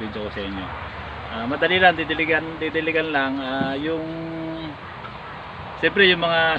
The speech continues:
sulfate saka yung urea, madali lang malusaw yan. Ang matagal lang malusaw yung triple fourteen.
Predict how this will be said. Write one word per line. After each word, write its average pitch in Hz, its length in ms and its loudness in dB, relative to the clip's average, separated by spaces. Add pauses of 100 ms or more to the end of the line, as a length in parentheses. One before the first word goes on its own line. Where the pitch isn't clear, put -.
sulfate 156 480 2
saka 135 160 0
yung 139 160 2
urea, 135 480 0 (800)
madali 156 320 4
lang 160 160 2
malusaw 151 400 0
yan. 139 320 4 (160)
Ang 123 80 -4
matagal 131 320 -2
lang 135 160 -2
malusaw 120 480 -4
yung 117 260 -6
triple 110 380 -8
fourteen. 92 480 -8